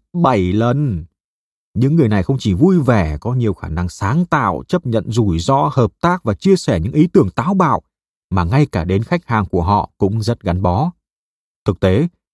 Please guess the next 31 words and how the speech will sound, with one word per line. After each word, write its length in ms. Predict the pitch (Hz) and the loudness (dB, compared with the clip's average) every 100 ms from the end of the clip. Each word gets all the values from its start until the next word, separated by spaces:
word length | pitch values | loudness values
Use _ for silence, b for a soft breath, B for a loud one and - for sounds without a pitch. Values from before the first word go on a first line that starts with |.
| _ | _
nếu 140 | 131 170 | 2 4
bạn 200 | 156 101 | 2 2
có 120 | 123 | 0
những 200 | 156 180 | 2 2
người 120 | 107 | 2
bạn 180 | 95 - | 0 -2
thân 260 | 147 151 123 | -2 -2 -2
mà 220 | 98 85 | -4 -2
bạn 160 | 95 - | -4 -4
kính 200 | 110 160 | -2 0
trọng 280 | 139 92 101 | 0 -2 -2
tại 160 | 92 76 | -4 -2
nơi 180 | 87 | -2
làm 180 | 85 80 | -2 -2
việc, 220 | 92 95 - _ _ _ _ | 0 -2 -2 _ _ _ _
mức 140 | 143 131 | -2 2
độ 140 | 113 | 0
hài 240 | 95 104 98 | 0 0 0
lòng 260 | 101 98 - | 0 -2 -2
trong 200 | 147 143 | -2 0
công 200 | 156 120 | 0 2
việc 160 | 104 | 0
của 120 | 87 | 0
bạn 240 | 85 95 - | 0 0 -2
sẽ 160 | - | -8
tăng 260 | 104 104 95 | -4 -2 0
lên 240 | 95 87 | 0 0
năm 200 | 90 151 | 0 2
mươi 80 | 156 123 | 2 0
phần 120 | 104 | 0
trăm. 300 | 127 143 | -2 -2